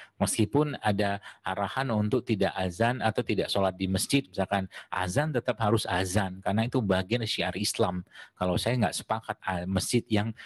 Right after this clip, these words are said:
justru malah tutup sama sekali azan, nggak ada, qomat nggak ada, kalau saya nggak sepakat. Ya, perkara mungkin masyarakat dihimbau untuk sholat di rumah itu perkara lain, ya silakan. Tapi azannya tetap harus ada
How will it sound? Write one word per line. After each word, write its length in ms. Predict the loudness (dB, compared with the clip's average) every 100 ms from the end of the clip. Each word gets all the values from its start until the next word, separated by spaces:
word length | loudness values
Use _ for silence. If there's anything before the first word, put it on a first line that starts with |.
| -10 2
justru 400 | 2 4 4 4
malah 240 | 2 0
tutup 400 | 2 2 2 0
sama 240 | 2 2
sekali 320 | 2 0 0 0
azan, 540 | 0 0 0 0 0
nggak 160 | 0 2
ada, 340 | 2 2 2 2
qomat 460 | 2 2 2 -2 0
nggak 220 | -2 0
ada, 300 | 0 2 0 0
kalau 120 | 0 0
saya 180 | -2
nggak 100 | -4 -4
sepakat. 340 | -4 -4 -8 -10 _ -20 _
Ya, 160 | -4 -4 -8 -18 -18 -20 _ -8
perkara 400 | -2 0 2 2
mungkin 400 | 0 0 2 2
masyarakat 560 | 2 2 2 2 0 0
dihimbau 400 | 2 4 6 4
untuk 160 | 2
sholat 240 | 2 2 4
di 160 | 6
rumah 320 | 6 6 2
itu 160 | -2 -6
perkara 400 | -4 0 0 2
lain, 400 | 2 2 0 -4 0
ya 240 | 0 0 -6 -18 -2
silakan. 480 | 0 2 2 2
Tapi 240 | 0 0 0
azannya 720 | 2 2 2 2 2 0 0
tetap 240 | -4 -4
harus 240 | -2 0 0
ada 480 | 0 2 2 0